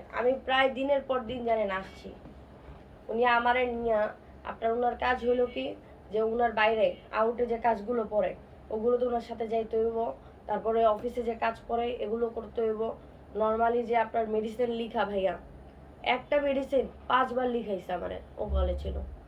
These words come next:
আমার ফোন চেক করছে উনি। আমি বললাম, "ফোন চেক করছে, একটা মেয়ের ফোন কি ভাই আপনি চেক করতে পারবেন?" Normally স্টাফ বলে কি, even কারে কারে ছবি পাঠাইছে, একটা লোকটা ছবি পাঠাইছে আপনাদের মেডিসিনের। তারপরে আমারে আরেকটা কথা বলে কি, ওনার কার্ড আমার বাসায় ভইরা গেছে।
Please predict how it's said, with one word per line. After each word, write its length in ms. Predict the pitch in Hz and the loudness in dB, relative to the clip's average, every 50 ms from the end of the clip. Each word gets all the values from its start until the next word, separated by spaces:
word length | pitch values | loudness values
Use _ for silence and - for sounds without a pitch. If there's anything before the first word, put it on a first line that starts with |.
| - - - - - - - - - - - | -20 -20 -20 -20 -20 -20 -20 -20 -20 -18 -6
আমার 240 | - - 226 240 247 | -4 -2 0 0 -2
ফোন 280 | 240 240 247 262 269 262 | -2 2 2 2 2 2
চেক 200 | - 226 208 202 - | 0 -2 -2 -4 -4
করছে 260 | - 190 185 - - 190 | -8 -10 -10 -4 -4 -2
উনি। 220 | 185 180 175 175 175 - - - - - - - - | -2 0 -2 -4 -6 -10 -18 -20 -20 -20 -20 -14 -8
আমি 240 | 196 202 214 220 214 | -6 -2 -2 -2 -2
বললাম, 420 | 196 208 214 208 190 175 170 170 170 - - - - - - - - - - - - - | -2 -2 -2 0 -2 -2 -2 -6 -10 -14 -18 -18 -18 -18 -18 -18 -18 -18 -20 -18 -6 0
"ফোন 200 | 240 254 262 262 | 2 4 4 4
চেক 220 | 254 254 247 233 - | 2 0 -2 -2 -2
করছে, 180 | - 233 240 | -4 -2 -2
একটা 180 | 233 220 - 254 | -2 0 2 0
মেয়ের 220 | 220 226 233 233 | 0 2 -2 -4
ফোন 220 | 226 - 233 233 226 | -4 -4 -4 -4 -4
কি 120 | 220 247 | -6 -6
ভাই 200 | 233 233 233 220 | -4 0 2 4
আপনি 240 | 214 208 - - 208 - | 2 2 0 -6 -10 -10
চেক 100 | - 202 - - | -10 -10 -10 -10
করতে 200 | 220 214 - 220 | -12 -10 -6 -2
পারবেন?" 300 | 220 226 240 247 220 185 - - - - - - - | -2 0 0 0 -2 -2 -4 -6 -14 -18 -14 -4 0
Normally 320 | 220 220 226 233 233 247 247 | 2 4 4 4 2 2 0
স্টাফ 280 | 226 - 226 220 226 208 | -2 0 0 0 0 2
বলে 200 | 208 220 220 226 | 2 2 2 2
কি, 220 | 226 - 262 220 - - - | 0 -2 -4 -4 -4 -4 -2
even 380 | - 240 269 262 302 285 285 269 | 0 0 2 4 4 4 4 2
কারে 220 | 277 277 269 269 | 2 2 2 2
কারে 200 | 269 285 285 277 | 2 2 0 0
ছবি 220 | 269 - 277 269 269 | 2 0 0 0 0
পাঠাইছে, 380 | 269 254 269 277 269 254 247 | 0 -2 0 0 0 0 0
একটা 200 | 233 220 214 233 | -2 -2 -2 -2
লোকটা 260 | 240 240 247 240 - 220 | 0 0 0 0 -2 -6
ছবি 240 | - 233 220 202 | -4 -2 -2 0
পাঠাইছে 420 | 196 202 190 190 180 - 180 180 175 - - - - - - - | 0 0 0 0 -2 0 -2 -4 -4 -4 -8 -16 -20 -20 -10 -8
আপনাদের 320 | - 214 226 220 233 226 | -4 -2 -2 -2 -2 -2
মেডিসিনের। 540 | 233 226 220 247 226 - - 190 180 180 180 - - - - - - - - - - - | -2 -2 -2 -2 -4 -6 -6 -4 -4 -4 -4 -6 -12 -20 -20 -20 -20 -20 -20 -20 -6 -4
তারপরে 300 | 220 220 214 254 254 262 | -4 -2 0 2 2 4
আমারে 300 | 254 247 254 262 269 262 | 4 2 2 2 2 2
আরেকটা 300 | 262 262 269 - 269 262 | 2 0 0 -2 -2 -2
কথা 180 | 262 262 254 262 | -2 -2 0 0
বলে 200 | 254 254 262 269 | 2 2 2 0
কি, 300 | 262 - 294 247 202 185 185 - | 0 -2 -2 -2 -2 -2 -4 -4
ওনার 240 | 233 247 254 - - | -2 0 0 0 0
কার্ড 240 | - 233 233 226 226 | 2 2 4 4 2
আমার 200 | 226 233 226 214 | 2 2 2 2
বাসায় 320 | 214 214 214 - 233 214 | 2 0 0 0 -4 -4
ভইরা 320 | 196 180 190 190 202 208 | -4 -4 -4 -2 -2 -2
গেছে। 300 | 202 196 202 180 - - | -2 -4 -6 -10 -10 -14